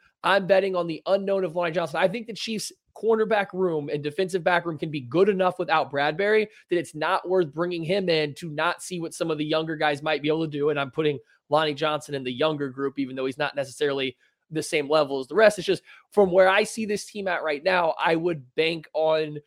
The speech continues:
the youth and what they have versus overpaying a guy to come in and guaranteedly get snaps. There, I used your word again, get snaps because you paid him so much money, and then, like,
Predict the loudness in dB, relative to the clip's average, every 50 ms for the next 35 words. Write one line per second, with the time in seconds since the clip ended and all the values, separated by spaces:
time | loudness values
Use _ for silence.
0 | _ _ _ _ -4 -4 -4 -4 -4 -6 -4 -4 -4 -6 -6 -6 -6 -6 -4 -4
1 | -4 -4 -2 -2 -2 -2 0 2 2 4 4 4 2 2 -2 -4 -6 -6 -6 -6
2 | -6 -6 -6 -4 2 4 4 4 4 2 -2 -2 -2 -2 0 0 0 0 -2 -4
3 | -4 -2 0 2 2 4 4 2 2 0 -4 -6 -12 -12 -4 -2 -2 0 0 0
4 | -2 -2 -4 -4 -4 -2 -2 -2 -2 -4 -6 -6 -6 -6 -4 -4 -6 -8 -8 -4
5 | -4 -2 -2 -2 -4 -6 -6 -4 -2 -2 0 -2 -2 2 2 4 6 6 4 4
6 | 2 2 2 2 2 -2 _ _ -20 _ _ _ 2 2 2 2 2 -4 0 2
7 | 4 4 2 0 -4 -8 -10 -8 -8 -2 -2 -2 -2 -2 -6 -8 -4 0 2 2
8 | 2 2 0 -4 -4 -2 -2 -2 0 -2 -4 -6 -4 -4 -2 -2 0 0 -2 -6
9 | -6 -10 _ _ _ _ _ _ _ 0 0 0 2 2 0 -2 -2 -2 -2 -4
10 | -4 -4